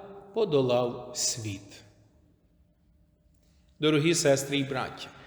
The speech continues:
апостол Павло каже, що якщо ми надіємося на Ісуса Христа лишень в оцьому світі,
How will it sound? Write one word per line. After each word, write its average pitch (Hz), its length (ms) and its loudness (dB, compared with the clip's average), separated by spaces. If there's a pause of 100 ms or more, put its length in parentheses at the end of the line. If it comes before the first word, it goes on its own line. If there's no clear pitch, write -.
(1000)
апостол 185 680 4
Павло 160 440 2
каже, 127 640 0 (840)
що - 220 4
якщо 180 460 4
ми 226 260 4
надіємося 185 840 2
на 156 140 2
Ісуса 156 480 2
Христа 151 880 0 (760)
лишень 160 680 4 (120)
в - 40 -2
оцьому 185 600 4
світі, 175 800 -2